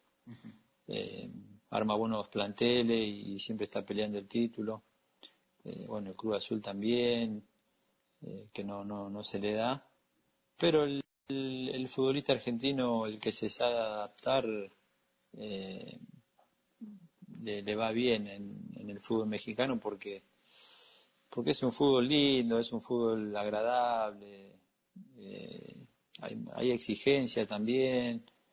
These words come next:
Speaker 2: eh, y, y bueno, te da mucha libertad ese fútbol mexicano ahí cuando se juega, pero hay que saber adaptarse porque no, no, no es fácil,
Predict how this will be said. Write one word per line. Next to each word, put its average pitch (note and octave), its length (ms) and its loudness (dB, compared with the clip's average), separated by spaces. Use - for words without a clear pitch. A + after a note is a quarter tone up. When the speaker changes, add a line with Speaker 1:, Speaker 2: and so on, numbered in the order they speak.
Speaker 2:
eh, G2 400 -6
y, F#2+ 840 -8
y A2 80 -10
bueno, G#2 600 -8
te - 120 -4
da G#2+ 120 2
mucha A#2+ 260 -2
libertad G#2+ 640 2
ese G#2+ 220 -2
fútbol A2+ 280 -2
mexicano A2 500 -2
ahí A#2 260 2
cuando G#2+ 280 -4
se - 140 -4
juega, C#3+ 460 4
pero D3+ 200 8
hay E3+ 100 4
que D#3 120 -2
saber D3 260 2
adaptarse B2+ 500 2
porque A2 260 -6
no, A#2 300 -2
no, A#2 160 -4
no A#2+ 140 -2
es A#2 120 -2
fácil, F#2 760 -6